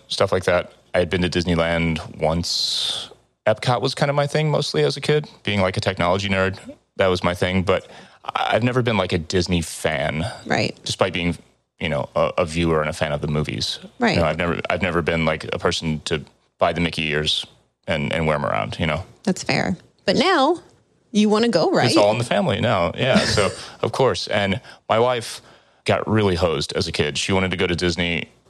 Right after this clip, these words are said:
Speaker 1: her whole, whole childhood. She begged her parents to, to take her there.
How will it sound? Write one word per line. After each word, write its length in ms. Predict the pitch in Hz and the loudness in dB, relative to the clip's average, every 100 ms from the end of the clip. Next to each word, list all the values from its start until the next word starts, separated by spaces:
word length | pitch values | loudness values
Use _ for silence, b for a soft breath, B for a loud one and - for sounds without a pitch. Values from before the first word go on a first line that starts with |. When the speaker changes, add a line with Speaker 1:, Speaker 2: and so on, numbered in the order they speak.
| - | -6
Speaker 1:
her 160 | 110 | 0
whole, 240 | 113 104 - | 2 2 0
whole 220 | - 107 95 | 0 0 0
childhood. 360 | - 64 65 | 0 -2 -2
She 80 | - | -4
begged 240 | 80 107 104 | -2 0 0
her 60 | |
parents 320 | 95 87 64 - | 0 0 -2 -6
to, 120 | - - | -8 -8
to 140 | - | -4
take 160 | 90 80 | -2 0
her 80 | 80 | 0
there. 240 | 78 73 | 0 -2